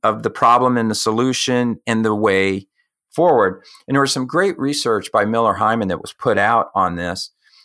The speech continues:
on when buyers really want to engage with salespeople.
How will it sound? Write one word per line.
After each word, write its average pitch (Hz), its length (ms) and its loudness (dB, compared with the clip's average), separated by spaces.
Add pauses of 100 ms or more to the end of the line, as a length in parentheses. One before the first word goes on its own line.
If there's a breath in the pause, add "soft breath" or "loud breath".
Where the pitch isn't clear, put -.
(220 soft breath)
on 117 480 0
when 175 600 -2 (400)
buyers 127 640 0 (120)
really 139 640 2
want 127 380 0
to 127 120 -4
engage 110 520 -4
with 98 420 -4 (200)
salespeople. 98 1080 -6